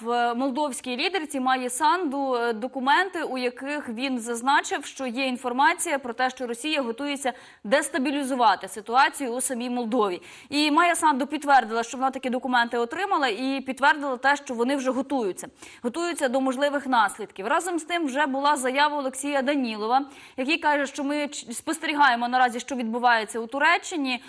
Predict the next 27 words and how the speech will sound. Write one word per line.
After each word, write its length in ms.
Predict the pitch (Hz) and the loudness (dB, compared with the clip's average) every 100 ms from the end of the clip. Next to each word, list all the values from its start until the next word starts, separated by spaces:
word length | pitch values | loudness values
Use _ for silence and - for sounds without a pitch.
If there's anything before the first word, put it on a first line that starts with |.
| - | -12
Е, 280 | - 226 226 | -2 2 2
я 100 | 240 | 2
маю 200 | 277 285 | 4 4
на 100 | 277 | 4
увазі 280 | 269 285 277 | 4 4 2
не 140 | 269 | -2
про 320 | 269 - 285 302 | -4 -8 -8 2
те, 200 | 359 349 | 2 2
що 480 | - 277 262 247 240 | -2 -4 2 2 4
ми 160 | 269 | 2
там 160 | 269 233 | 2 0
відправили 460 | 220 233 226 226 220 | -2 2 2 2 -4
своїх 340 | 233 240 233 | -4 -6 -4
рятувальників 640 | 226 247 294 339 294 247 | -4 2 2 2 0 -4
чи 160 | - 254 | -4 -6
про 200 | 247 247 | -2 -2
ліквідацію 580 | 240 247 247 240 247 233 | -2 0 2 2 0 -2
наслідків 500 | 240 233 240 - 233 | 0 -2 -6 -8 -6
землетрусу, 580 | 240 247 254 359 403 | -2 -2 -2 -4 0
а 80 | 269 | 0
те, 160 | 233 302 | 2 0
що 160 | 311 | 0
туди 260 | 285 240 294 | -8 -6 -6
своїх 340 | 285 247 277 | -6 -4 -4
рятувальників 600 | 240 233 247 294 294 277 | -4 0 2 2 0 -6
відправила 540 | 226 - 262 277 269 269 | -10 -4 2 4 4 2
Росія. 500 | 262 - 285 220 | 0 0 -2 -2